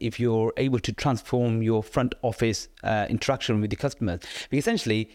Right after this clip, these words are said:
you know, the way we look at it, we put customers at the heart of everything we do. And that is our success formula. And our partners are doing exactly the same thing. So customers want to see real-time change. You know, long are the days where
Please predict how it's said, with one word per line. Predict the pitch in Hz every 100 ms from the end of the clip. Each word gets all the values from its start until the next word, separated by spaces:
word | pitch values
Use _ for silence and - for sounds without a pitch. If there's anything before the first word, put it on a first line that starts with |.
| -
you |
know, | 120 120
the | 113
way | 131 143
we | 127
look | 170 160
at |
it, | 196
we | 147 170
put | - 123
customers | 165 - 117 -
at | 110 117
the |
heart | 107 - 151 131 -
of |
everything | 113 120 117 110
we | 104
do. | 110 107 85 - - - -
And | 113 107 104
that | 151 160
is | 139 113 113
our | 101 101 101
success | - - 123 101
formula. | - 110 98 90 90 - - -
And | - 110 113
our | 123 120
partners | - 147 156 120
are | 117
doing | 98 110 110
exactly | 98 98 127 -
the | 107
same | 98 - 101
thing. | 92 110 92 87 - -
So | - 123 120 120 - - - _ - -
customers | 165 - 135 110
want | 127 127
to | 120
see | 107 - 110 101
real-time | - 107 113 107 107 98
change. | - 113 92 85 _ _ _ _ _ -
You | 107
know, | 107 110 - -
long | 80 117 127 139 135
are | 135
the | 117
days | 117 117 101
where | 104 107 104